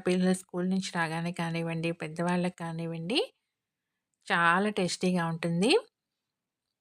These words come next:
ఇడ్లీ కుక్కర్‌లో పెట్టేసుకొని మనం ఇడ్లీ ఎలా అయితే స్టీమ్ చేసుకుంటామో అంతేనండి. ఐదు నిమిషాల పాటు మీడియం ఫ్లేమ్‌లో స్టీమ్ చేసుకున్నామంటే సరిపోతుంది. చూసారు కదా ఎంత సాఫ్ట్‌గా వచ్చినాయి అనమాట. ఐదు నిమిషాల తర్వాత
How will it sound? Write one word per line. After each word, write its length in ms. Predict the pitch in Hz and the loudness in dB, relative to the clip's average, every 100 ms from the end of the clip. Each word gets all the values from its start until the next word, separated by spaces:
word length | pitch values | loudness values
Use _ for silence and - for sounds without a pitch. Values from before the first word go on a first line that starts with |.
| _ _ _ _ _ _ - | _ _ _ _ _ _ -8
ఇడ్లీ 300 | 196 170 190 | -4 -2 -2
కుక్కర్‌లో 440 | 190 185 185 175 180 | 0 -2 -2 -2 0
పెట్టేసుకొని 580 | 175 175 165 - 180 170 | -2 0 -2 -2 -4 -2
మనం 220 | 170 240 | -2 0
ఇడ్లీ 300 | 269 160 175 190 | 0 0 0 2
ఎలా 200 | 180 175 | 2 0
అయితే 220 | 170 180 | -2 -2
స్టీమ్ 300 | 180 - 175 | -2 0 0
చేసుకుంటామో 600 | 170 175 - 175 165 185 196 | 0 -2 -2 -4 -2 0 0
అంతేనండి. 500 | 165 165 165 170 165 | -2 -2 -4 -4 -4
ఐదు 200 | 170 175 | -2 -2
నిమిషాల 380 | 175 170 185 180 | -2 -2 0 0
పాటు 340 | 185 165 - 285 | 0 -4 -4 -6
మీడియం 360 | 294 175 165 175 | -2 0 0 -2
ఫ్లేమ్‌లో 340 | 185 170 170 | 0 0 0
స్టీమ్ 280 | - 165 160 | 0 -2 -2
చేసుకున్నామంటే 760 | 170 165 - 165 160 160 160 240 | -2 -4 -6 -8 -6 -8 -4 -2
సరిపోతుంది. 760 | 208 170 - 147 160 160 202 440 - _ _ _ _ _ _ _ - | -2 -4 -4 -8 -10 -6 -2 -2 -4 _ _ _ _ _ _ _ -8
చూసారు 320 | 190 185 180 | -4 -4 -2
కదా 180 | 160 208 | -2 0
ఎంత 360 | 233 190 202 - 220 | 2 2 0 -4 -4
సాఫ్ట్‌గా 480 | 190 175 - 190 | -2 -4 -4 -2
వచ్చినాయి 360 | 185 - 175 170 | -2 -2 -4 -4
అనమాట. 240 | 165 170 180 | -2 -4 -2
ఐదు 180 | 165 170 | -4 -4
నిమిషాల 360 | 165 - 180 | -4 -2 -2
తర్వాత 400 | 180 170 170 165 | -2 -2 -2 -2